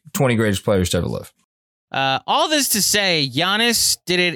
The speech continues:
Speaker 2: in the second most amount of games. Shaq did it in twenty-three games for an entire playoffs,
Speaker 1: Mm-hmm.
Speaker 2: averaged that level. Um,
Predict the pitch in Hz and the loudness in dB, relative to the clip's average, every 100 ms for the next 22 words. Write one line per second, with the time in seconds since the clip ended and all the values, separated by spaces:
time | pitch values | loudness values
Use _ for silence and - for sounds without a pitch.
0 | - 165 151 147 - - 180 175 170 160 | -2 0 2 2 2 0 0 0 0 2
1 | 151 135 143 143 135 - - 127 135 127 | 0 0 0 2 0 -2 -4 0 0 0
2 | 113 123 120 107 - - 170 190 202 202 | -2 -2 -2 0 0 0 -2 -2 0 0
3 | 165 135 - 147 147 127 135 147 165 165 | 0 -2 0 0 0 0 0 2 0 0
4 | 165 170 165 165 170 170 165 175 175 175 | 0 0 0 0 0 0 0 2 2 2
5 | - - - - - 156 113 110 - 160 | -2 -6 -10 -10 -4 0 2 2 0 0
6 | 160 156 156 165 180 190 - - - - | -2 0 0 2 -2 -4 -16 -18 -12 -4
7 | 139 131 | 0 0